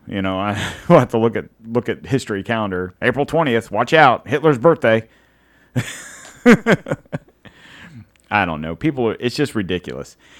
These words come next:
But, you know, it's interesting. I know we have a lot of stuff to talk about, but what's interesting is the amount of barbed wire fencing and,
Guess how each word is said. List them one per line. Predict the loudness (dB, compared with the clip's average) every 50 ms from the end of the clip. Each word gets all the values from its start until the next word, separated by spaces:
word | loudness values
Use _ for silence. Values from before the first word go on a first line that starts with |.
| -20 -20 _ _ _ _
But, | 2 2 2 2 0
you | 0 2
know, | 4 4 2
it's | 2 0
interesting. | 0 0 0 0 0 -2 -6 -6 -6 -8 -8 -8 -8 -10 -12 -16 _ _ _ _ _ _ _ _ _ _ _ _ -6
I | 0
know | 2 2
we | 2 4 2
have | 2 0 -2
a | -2
lot | -4 -2 -2 -2 -2 -2 -4
of | -8
stuff | -8 -10 -10 -10
to | -10 -16
talk | -14 -12 -12 -12 -12
about, | -14 -14 -14 -14 -16 -18 _ _
but | -8 -6
what's | -4 -4 -4 -6 -8 -8 -2
interesting | -2 -2 -2 -2 -8 -12 -12 -14 -14 -14 -14 -16 -20 -20 _ _ _ _ _ _ _ _ _ _ _ _ _ _
is | -6 -4 -4 -4 -6 -8 -12 -18 _ _ _ _ _ _ _ _ _ _ _ _ _ _
the | -2 0 0
amount | 0 0 2 2 2 2 0 -2 -2
of | -2 -2 0 0 0 -2 -4 -6 -12 -20 _ _
barbed | 0 2 2 2 2 2
wire | 2 2 2 2 2 2 2 0 -2 -2 -4 -8 _ _ _
fencing | _ -8 -4 -4 -4 -4 -6 -8 -8 -6 -6 -6 -6 -6 -6
and, | -6 -8 -8 -8 -10 -12 -14 -16